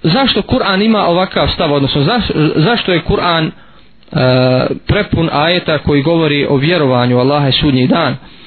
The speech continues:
To je zbog toga što je kuransko stanovište da je za jedan pravilan razvoj društva mnogo važnije učvrstiti vjeru i moral kod ljudi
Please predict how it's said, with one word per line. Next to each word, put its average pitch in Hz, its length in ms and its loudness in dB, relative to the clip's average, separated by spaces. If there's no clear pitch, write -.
To 247 120 -2
je 254 60 0
zbog 202 220 -2
toga 208 500 0
što 175 100 -2
je 165 60 0
kuransko 180 480 0
stanovište 165 760 0
da 143 160 -2
je 151 100 2
za 165 80 0
jedan 214 380 0
pravilan 175 480 0
razvoj 170 420 2
društva 147 580 0
mnogo 220 380 0
važnije 180 600 -2
učvrstiti 156 920 0
vjeru 160 460 0
i 165 120 2
moral 185 380 2
kod 147 180 -2
ljudi 170 480 2